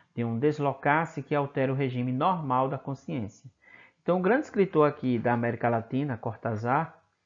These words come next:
num Passo Feliz, chega a formular: "O conto é uma síntese implacável de uma certa condição humana,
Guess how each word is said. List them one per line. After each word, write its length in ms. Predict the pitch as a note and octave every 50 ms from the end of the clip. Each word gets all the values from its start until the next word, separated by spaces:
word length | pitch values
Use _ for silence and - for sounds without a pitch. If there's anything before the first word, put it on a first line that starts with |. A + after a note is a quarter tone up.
| _ - - - - - - - - _
num 180 | B2+ C3+ C#3+ C3+
Passo 400 | - - C#3+ C#3+ C#3+ - - C3
Feliz, 520 | - C3+ B2 A#2 A#2 C3+ D3 D#3 D3+ -
chega 260 | - - D#3 D3+ D#3+
a 20 | D3+
formular: 480 | - - D#3+ D3+ D#3+ E3 D3+ C3 A#2 A#2
"O 80 | B2+
conto 460 | - - - C#3 C#3 C#3 C#3 - D3 -
é 120 | - C#3+ C3
uma 200 | B2+ C3 C3+ B2+
síntese 520 | - - - D3 D#3 D#3+ D#3 D3 - D3+
implacável 720 | C#3+ D3 - C#3+ C3 B2+ - - B2 A#2+ A#2+ B2 C3 B2+ B2 - - - - _ _
de 80 | - C3
uma 140 | C3 C#3 C3+
certa 360 | - - C3+ C3 - - B2+
condição 440 | - C3+ B2+ C3+ C3 - - C3 C3
humana, 480 | C#3 C#3+ C3+ A2+ A2 G#2 G2+ G2 G2